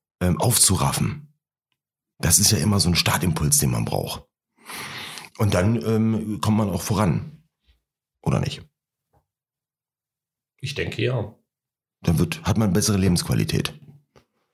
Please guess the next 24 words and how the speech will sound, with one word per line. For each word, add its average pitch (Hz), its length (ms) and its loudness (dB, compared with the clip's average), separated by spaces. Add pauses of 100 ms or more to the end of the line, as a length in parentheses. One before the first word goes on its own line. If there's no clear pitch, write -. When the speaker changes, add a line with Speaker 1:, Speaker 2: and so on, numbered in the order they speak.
(200)
Speaker 2:
Sollte 214 380 0
man. 90 240 -4 (640)
Es 107 140 2
Speaker 1:
Es - 40 4
Speaker 2:
kommt, 160 220 2 (440)
es 147 160 -2
kommt 175 180 0
immer 165 160 4
darauf 143 180 2
an, 139 340 2
wozu 143 280 0
raffst - 300 -4
du - 40 -8
dich - 260 -12
auf. - 340 -10
Also 107 280 -4
wichtig 143 320 0
ist 123 140 -4
tatsächlich, 120 560 -4
dass - 480 -4 (1080)
man 110 140 4
muss 151 180 6
schon, 143 600 2
ähm, 113 580 -2